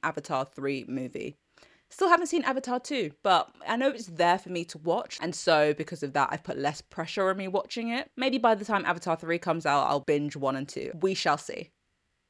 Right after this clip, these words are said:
Maya Mitchell plays Lady Belle Fox, and Mitchell is most known for starring as Callie Adams Foster on the series The Fosters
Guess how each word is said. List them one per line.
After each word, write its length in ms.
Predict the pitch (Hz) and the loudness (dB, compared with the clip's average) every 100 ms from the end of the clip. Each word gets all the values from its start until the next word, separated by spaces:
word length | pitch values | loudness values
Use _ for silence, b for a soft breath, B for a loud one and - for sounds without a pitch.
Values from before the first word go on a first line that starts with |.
| _ _ - | _ _ -6
Maya 420 | 202 208 196 190 | 2 4 4 4
Mitchell 440 | 202 190 - 277 | 2 0 2 0
plays 460 | 285 - 165 160 160 | 0 0 2 2 0
Lady 540 | 165 170 170 160 160 - | 0 2 2 0 -6 -4
Belle 320 | 156 151 151 | 2 4 2
Fox, 580 | 147 - 160 269 - - - | -2 -4 -2 -2 -6 -6 0
and 200 | 196 214 | 0 2
Mitchell 340 | 247 - 208 196 | 0 0 2 4
is 240 | 190 185 | 4 2
most 460 | 185 190 190 196 - 180 | -2 0 0 0 -4 -4
known 340 | 180 175 175 | 0 0 0
for 120 | 175 | -6
starring 460 | - - 151 156 - | -4 4 4 4 0
as 300 | 151 151 - | -2 -2 -6
Callie 360 | - 202 190 190 - | -2 0 0 0 0
Adams 400 | 165 160 160 - | 0 -2 -6 -4
Foster 560 | 156 151 - 151 202 B B - | -4 -4 -6 0 0 B B 0
on 440 | 165 160 165 147 | 2 2 -2 -6
the 80 | - | -12
series 540 | - 180 165 156 160 - | -4 0 2 0 -2 -4
The 80 | |
Fosters 580 | 180 247 - - 147 151 | 0 0 0 -2 0 0